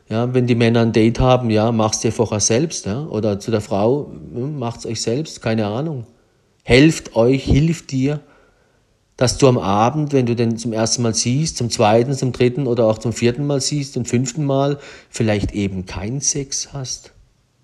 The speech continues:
Das wäre der richtige Weg, weil dann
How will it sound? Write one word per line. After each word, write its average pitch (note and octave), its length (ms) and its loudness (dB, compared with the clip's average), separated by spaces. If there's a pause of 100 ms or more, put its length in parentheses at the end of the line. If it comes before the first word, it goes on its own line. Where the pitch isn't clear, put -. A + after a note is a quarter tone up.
(3750)
Das B2+ 360 2
wäre C3+ 280 6
der B2+ 140 4
richtige B2+ 460 2
Weg, C3 380 4
weil A#2 140 6
dann C3 540 0